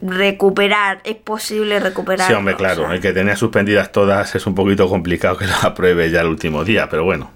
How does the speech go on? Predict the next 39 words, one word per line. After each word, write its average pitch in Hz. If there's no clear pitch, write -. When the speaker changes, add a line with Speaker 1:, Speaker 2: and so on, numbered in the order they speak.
Speaker 2:
todo -
Speaker 1:
Ya, 208
Speaker 2:
es 202
Speaker 1:
bueno, 226
Speaker 2:
posible. 214
Speaker 1:
pero 190
lo, 190
con 196
lo, 185
con 202
lo 185
de 196
pemar, 196
que 202
ten-, 214
es 202
que -
lo 220
que 214
pasa, 226
hay 202
una 220
cosa 220
que 220
se 214
llama 208
pemar, 208
o 196
bueno, 190
no 190
me 202
acuerdo 202
muy 196
bien 196
cómo 196
se 202
llamaba, 190
algo 202
así, 208